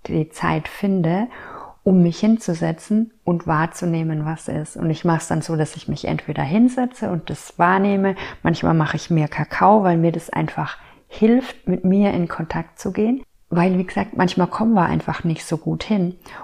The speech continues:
Und dann nutze ich bestimmte Dinge, eben einfach dieses Hinsetzen, wahrnehmen, fließen lassen. Ich mache mir einen Kakao oder ich gehe in die Natur.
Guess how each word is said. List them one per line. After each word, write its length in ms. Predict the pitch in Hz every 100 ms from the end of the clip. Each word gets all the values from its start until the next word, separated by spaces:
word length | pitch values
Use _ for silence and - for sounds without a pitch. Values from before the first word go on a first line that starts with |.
| -
Und 180 | 180 170
dann 180 | 175 180
nutze 260 | 202 -
ich 120 | 185
bestimmte 380 | - - 180 180
Dinge, 260 | 180 196 170 - _ _
eben 320 | 180 170 165 -
einfach 260 | 160 151
dieses 360 | - 156 156 -
Hinsetzen, 880 | 208 202 208 208 190 - 190 185 185 _ _
wahrnehmen, 920 | 165 170 170 170 165 170 165 165 165 - - _ _ _
fließen 640 | - - 196 185 180 180
lassen. 500 | 170 165 165 175 170 - - -
Ich 80 | -
mache 240 | 170 -
mir 60 | 160
einen 240 | 147 147
Kakao 640 | - 156 - 190 190 190 190 - - -
oder 300 | 180 175 165
ich 160 | 160
gehe 180 | - 160
in 140 | 156 160
die 100 | 160
Natur. 640 | 156 151 - 165 147